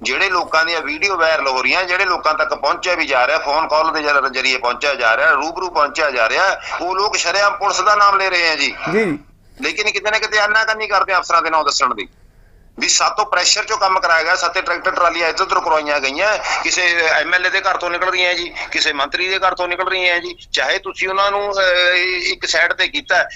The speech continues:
Speaker 1: ਲੇਕਿਨ ਉਹ ਤਰੀਕਾ ਥੋੜ੍ਹਾ ਸਹੀ ਸੀਗਾ।
Speaker 2: ਜੀ। ਅਹ,
Speaker 1: ਕਿਆ ਉਹ ਲਟੇਰੇ ਸੀਗੇ ਜਾਂ ਕਿਸਾਨ ਕਿਤੇ ਕੋਈ, ਅਹ, ਕਿਸੇ ਦਾ ਕਤਲ ਕਰਕੇ ਆਏ ਸੀ ਵੀ ਜਿਹਨਾਂ ਤੁਸੀਂ ਡੰਡੇ ਮਾਰ ਕੇ ਭ-, ਭਜਾਇਆ ਜਾਂ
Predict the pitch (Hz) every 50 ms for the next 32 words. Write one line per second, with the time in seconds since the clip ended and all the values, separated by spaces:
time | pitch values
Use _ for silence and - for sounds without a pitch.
0 | - - 160 165 175 202 208 202 - 165 156 - - 202 196 196 180 214 226 -
1 | 202 196 175 151 139 151 139 131 101 - - _ _ - - - - - - -
2 | - - 160 165 151 113 - - - - - - - - - - - 180 196 208
3 | 208 - 190 185 170 180 196 196 196 - 190 190 160 151 - 165 160 160 190 202
4 | - - 196 196 202 214 214 202 175 160 147 156 156 170 165 170 147 147 151 156
5 | 165 160 156 156 156 156 156 156 160 151 143 - - - - - 151 - 156 147
6 | 156 160 160 - 147 139 151 165 165 170 170 165 165 165 160 151 147 147 151 151
7 | 165 151 156 170 185 185 - 156 - 156 151 139 135 139 143 143 139 139 135 135
8 | 139 139 135 151 151 143 - - 175 165 143 139 131 127 131 135 131 135